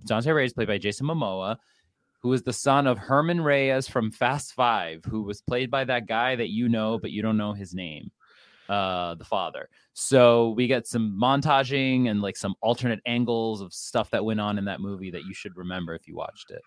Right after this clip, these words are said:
apparently. Uh, so Dom and Letty learn the Rome instruction is a setup, so our friends are in danger. So Dom and Letty try to go and save their team, but a bomb rolls <laughs> out of the van that the crew has taken over. Dom manages to try to send the bomb into the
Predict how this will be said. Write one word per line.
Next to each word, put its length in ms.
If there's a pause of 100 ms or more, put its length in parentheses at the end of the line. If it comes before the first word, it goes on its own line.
apparently. 320 (600)
Uh, 480
so 180
Dom 340
and 100
Letty 320
learn 640
the 460
Rome 300
instruction 540
is 120
a 40
setup, 520
so 340 (120)
our 160
friends 220
are 60
in 80
danger. 280 (440)
So 180
Dom 240
and 100
Letty 420 (100)
try 360
to 100
go 260
and 100
save 220
their 100
team, 400
but 140
a 60
bomb 440
rolls 220
<laughs> 20
out 120
of 120
the 100
van 440
that 120
the 60
crew 240
has 140
taken 280
over. 540 (420)
Dom 340
manages 560
to 60
try 320
to 200
send 280
the 60
bomb 300
into 200
the 140